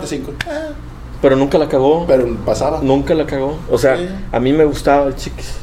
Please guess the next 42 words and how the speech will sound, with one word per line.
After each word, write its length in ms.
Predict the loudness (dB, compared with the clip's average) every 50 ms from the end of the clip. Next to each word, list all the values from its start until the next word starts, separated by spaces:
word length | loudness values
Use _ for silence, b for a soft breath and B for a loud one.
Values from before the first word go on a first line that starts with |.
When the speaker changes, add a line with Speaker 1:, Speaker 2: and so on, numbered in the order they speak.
| -10 -6
Speaker 2:
¿no? 60 | -4
Speaker 1:
Sí, 320 | -2 -2 -2 -2 -4 -4 -4
lo 240 | -2 0 0 0 2
único 220 | 2 0 0 0
que 100 | -2 -2
tenía 220 | -2 -2 -2 -4 -4
en 60 | -4
contra 280 | -6 -6 -4 -4 -4
es 100 | -4 -4 -6
que, 100 | -6 -6
pues, 180 | -6 -6 -6
no 100 | -4 -4 -4
lo 100 | -4 -4
quería 240 | -4 -4 -4 -4 -4
la 140 | -4 -4 -6
prensa 420 | -6 -6 -6 -6 -6 -6 -6 -6
y 80 | -6 -6
como 240 | -6 -6 -6 -6 -4
era, 420 | -4 -4 -4 -4 -6 -6 -6 -6 -6
o 100 | -4 -4 -4
es 200 | -4 -4 -4 -4
el 380 | -4 -4 -4 -6 -6 -2 2
Speaker 2:
No, 360 | 4 4 4 4 4 4 4 6
ya, 260 | 6 6 6 4 4
ya 140 | 4 4 4
venía 280 | 4 4 4 4 4
muy 160 | 4 6 4 4
abajito. 640 | 4 4 0 -2 -6 -8 -8 -6 -2 0 0 0
O 80 | 0 0
sea, 160 | 2 2 4 4
ya 140 | 4 4 4
era 300 | 4 4 2 0 0 -2 -4 -6 B B B B B B B -12 -12 -14 -12 -4 2
ya 100 | 2 2
estaba 240 | 4 4 2 0 0
a 60 | 0
punto 340 | 0 0 0 0 2 4 4
del 80 | 4 4
retiro 500 | 2 -2 -2 0 0 2 2 2 0 -2
cuando 240 | -2 -2 -2 0 0
lo 100 | 0 0
mandan 320 | 0 0 0 0 0 0
a, 360 | 0 0 0 0 -2 -4 -4